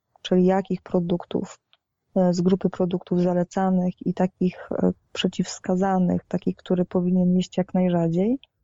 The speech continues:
I pacjent sam, wybierając sobie te produkty, te porcje produktów,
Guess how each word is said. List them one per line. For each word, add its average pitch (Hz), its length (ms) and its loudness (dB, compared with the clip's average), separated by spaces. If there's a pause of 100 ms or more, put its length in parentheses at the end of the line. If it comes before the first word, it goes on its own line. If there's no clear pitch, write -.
(300)
I 214 80 0
pacjent 202 460 -2
sam, 208 440 0 (560)
wybierając 190 760 0
sobie 175 260 0
te 175 380 -2
produkty, 180 520 -4
te 185 100 -4
porcje 190 380 -2
produktów, 185 680 -2